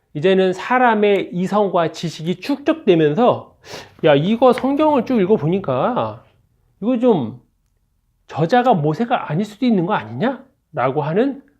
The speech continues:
의문점이 생기게 됩니다. 예. 이게 프랑스 의사였던 장 아스티리아고 한 사람이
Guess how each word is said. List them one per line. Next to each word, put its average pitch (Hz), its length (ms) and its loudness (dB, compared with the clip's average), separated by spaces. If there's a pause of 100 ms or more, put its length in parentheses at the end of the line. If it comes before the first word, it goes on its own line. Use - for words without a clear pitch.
(160)
의문점이 185 880 -2
생기게 190 360 -10
됩니다. 110 460 -18 (340)
예. 110 160 -18 (260)
이게 170 160 -4
프랑스 262 440 -2
의사였던 160 880 0 (280)
장 156 200 2
아스티리아고 185 600 -2
한 160 160 -6
사람이 135 640 -4